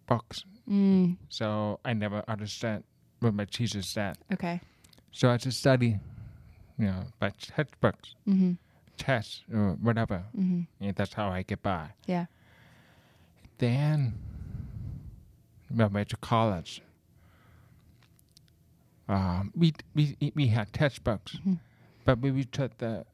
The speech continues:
Speaker 1: finals, nothing was based on the test.
Speaker 2: Mm.
Speaker 1: It was all based on lecture.
Speaker 2: Mm.
Speaker 1: I was like, "Oh no, I'm screwed."
Speaker 2: Mm.
Speaker 1: So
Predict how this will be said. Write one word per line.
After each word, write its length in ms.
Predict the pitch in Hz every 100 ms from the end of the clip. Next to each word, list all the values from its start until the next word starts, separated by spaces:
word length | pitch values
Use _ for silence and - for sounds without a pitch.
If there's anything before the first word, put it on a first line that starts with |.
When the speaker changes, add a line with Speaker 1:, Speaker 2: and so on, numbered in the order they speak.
| _ _
Speaker 1:
finals, 540 | 131 120 120 117 110 - _ _ - -
nothing 520 | 131 127 - 104 101
was 160 | 113
based 320 | - 120 107 107
on 300 | 101 90 95
the 80 | -
test. 480 | - 101 - - - 214
Speaker 2:
Mm. 280 | 196 190 185
Speaker 1:
It 80 | 123
was 140 | 107
all 400 | 113 107 98 92 90 _ _ _
based 280 | 117 104 -
on 180 | 98 90 120
lecture. 360 | 107 - 92 80 - -
Speaker 2:
Mm. 260 | 190 180 180 - - - - - 131
Speaker 1:
I 100 | 120
was 120 | 101 98
like, 220 | 104 95 -
"Oh 200 | 113 95
no, 340 | 92 82 90 -
I'm 120 | 110
screwed." 460 | - - 110 98 85 - 202
Speaker 2:
Mm. 340 | 185 180 175 - - _ - _ - _
Speaker 1:
So 640 | - 151 135 127 123 127